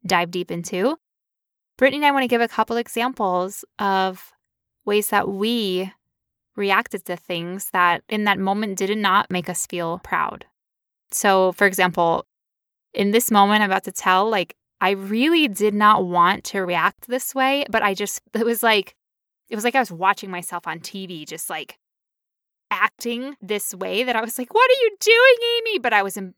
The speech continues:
it was impossible to stop myself. Like, it was like a horror movie that I was just watching and my eyes were peeled <laughs> open. I was like, "Make it stop." But I couldn't.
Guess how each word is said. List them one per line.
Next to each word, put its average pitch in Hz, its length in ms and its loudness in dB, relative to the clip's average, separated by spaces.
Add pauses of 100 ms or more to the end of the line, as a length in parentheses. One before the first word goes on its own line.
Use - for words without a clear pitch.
it 220 120 -8
was 190 140 -8
impossible 185 540 -8
to 175 60 -10
stop 170 280 -6
myself. - 420 -12
Like, 185 200 -10
it 170 80 -8
was - 120 -8
like 180 160 -6
a 151 140 -6 (140)
horror 214 400 4
movie 196 240 -2
that 190 120 0
I 160 80 4
was 180 160 -6
just - 320 -10
watching 185 480 -2
and 180 80 -8
my - 140 -10
eyes - 240 -2
were - 100 -12
peeled - 280 -6
<laughs> 226 40 2
open. 240 220 -2
I - 60 -14
was 247 120 -14
like, 254 120 -6
"Make 302 480 -2
it 294 160 0
stop." 277 800 2
But 214 100 -8
I 165 100 0
couldn't. 180 520 -8